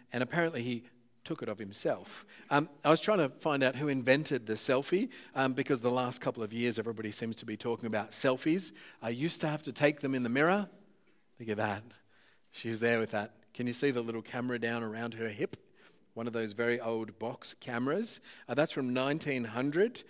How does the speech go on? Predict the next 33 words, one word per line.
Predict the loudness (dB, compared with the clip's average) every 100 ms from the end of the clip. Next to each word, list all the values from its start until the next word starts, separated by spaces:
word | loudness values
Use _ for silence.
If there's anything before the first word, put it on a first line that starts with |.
| -20 -20 _
Um, | -6 -4
pretty | -4
hard | -4 -4 -4
to | -6
hold | -6 -6 -4
that | -6 -4
one | -6
up | -6 -8
and | -10 -10 -16 _ _ _ -8
do | -6
the, | -6 -10 -18 -20
<laughs> | -20 -20 -8
do | -8 2
the | 4
selfie | 4 4 2 -2 -2
on | 0
that | 0 0
one. | -6 -8 -16 -20 _ 0
Uh, | 2
not | 4 2 6
so | 4
hard | 6 4 4
for | 0
Buzz | 2 4 4 0
Aldrin, | 2 4 4 0 0 0
who | 0
took | 0 0
one | 2 2 0 -6 -10 -4
in | 2
nineteen | 4 4 2 0
sixty-six | 0 0 -2 0 0 -2
from | -4 -4
space. | -4 -4 -2 0 0 -2